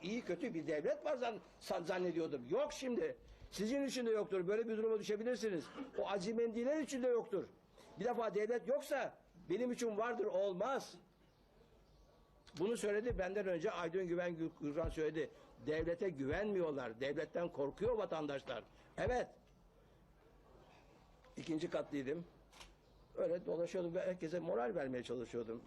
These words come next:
Yani inanarak vermeye çalışıyordum. Yani ben,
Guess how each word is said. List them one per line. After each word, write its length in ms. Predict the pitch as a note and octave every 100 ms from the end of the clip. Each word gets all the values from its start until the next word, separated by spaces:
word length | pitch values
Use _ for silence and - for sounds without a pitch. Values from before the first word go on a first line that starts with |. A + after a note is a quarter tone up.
| -
Yani 220 | B2+ B2+
inanarak 520 | D3 E3+ G#3+ B3+ A3+
vermeye 300 | D#3 C3 A#2+
çalışıyordum. 540 | A2+ A#2+ A#2 A#2 A2+ A#2+
Yani 260 | C3+ C3+ C3 - - - -
ben, 220 | C#3 D#3+